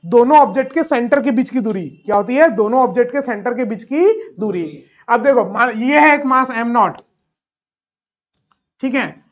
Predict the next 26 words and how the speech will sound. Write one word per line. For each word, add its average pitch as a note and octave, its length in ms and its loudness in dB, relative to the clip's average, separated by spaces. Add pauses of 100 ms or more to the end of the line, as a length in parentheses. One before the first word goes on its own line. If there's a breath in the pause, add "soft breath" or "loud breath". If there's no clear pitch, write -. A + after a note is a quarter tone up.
(140)
तो D4+ 40 0
अब C4 480 2 (100)
ये C#4 340 2
मास C#4 420 4
एमपी A#3+ 340 0
और C4+ 140 4
ये C#4 120 0
मास C#4+ 240 2
एम B3+ 100 -2
नॉट, A#3+ 240 0
उनके B3+ 200 -4
बीच C#4 160 -2
की C#4+ 120 -4
total B3+ 300 0
दूरी C#4 200 0
कितनी C#4 300 -2
होगी? G3 560 -2
ये A#3 120 -2
दूरी C4 200 2
होगी C#4 280 4 (380)
इसके G#3+ 240 -6
center C4 280 -2
से C#4 100 -4
उसके C4+ 200 -6
center C4+ 280 -2
तक, D4+ 220 2